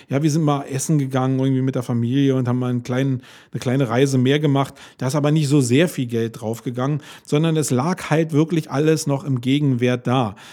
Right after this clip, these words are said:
Trotzdem war diese Fantasie da, es könnte ja nicht reichen. Und das hat mich schon ein bisschen mürbe gemacht, aber es war schon so, dass es eigentlich ein bisschen Sicherheit gegeben hat, dass ich das alles ausgleichen kann. Und am Ende des Tages war es nach der,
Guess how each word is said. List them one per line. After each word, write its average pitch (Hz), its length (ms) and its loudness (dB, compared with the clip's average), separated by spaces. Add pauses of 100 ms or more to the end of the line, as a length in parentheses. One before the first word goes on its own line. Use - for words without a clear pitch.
(160)
Trotzdem 190 440 2
war 170 160 4
diese 160 200 0
Fantasie 151 560 0
da, 170 240 2
es 175 140 -2
könnte 185 240 0
ja 165 160 2
nicht 165 220 0
reichen. 143 380 0 (440)
Und 143 380 -2
das 165 160 -2
hat 175 140 -2
mich 170 120 2
schon 160 160 2
ein 151 40 0
bisschen 139 280 0
mürbe 190 320 4
gemacht, 175 380 0
aber 147 220 -4
es 117 180 -6
war 143 220 0
schon 147 260 0
so, 147 240 2
dass 151 180 2
es 135 180 -6 (340)
eigentlich 175 400 0
ein 143 60 0
bisschen 147 280 0
Sicherheit 139 380 -2
gegeben 135 380 -2
hat, 139 140 -2 (320)
dass 135 160 0
ich 139 80 -4
das 131 180 0
alles 123 440 0
ausgleichen 120 640 0
kann. - 220 -16 (380)
Und 147 140 2
am 160 100 4
Ende 214 180 4
des 214 140 0
Tages 185 360 0
war 160 160 2
es 185 100 -2
nach 175 180 -2
der, 139 520 0